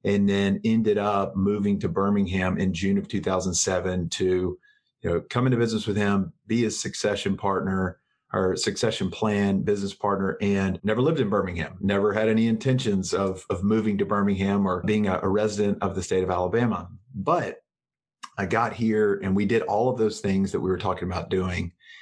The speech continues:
And eight years in, I started,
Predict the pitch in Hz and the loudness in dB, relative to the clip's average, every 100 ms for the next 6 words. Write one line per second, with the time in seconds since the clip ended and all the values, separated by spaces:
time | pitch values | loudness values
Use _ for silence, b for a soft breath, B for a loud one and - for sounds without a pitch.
0 | B B B - 101 95 95 92 90 87 | B B B -4 0 2 0 0 0 -2
1 | - - _ _ _ - 123 127 120 120 | -4 -8 _ _ _ -2 0 0 0 2
2 | 107 104 107 107 98 101 - - 104 101 | 0 2 2 2 0 -2 -2 -4 0 2
3 | 98 95 90 85 | 2 0 -2 -4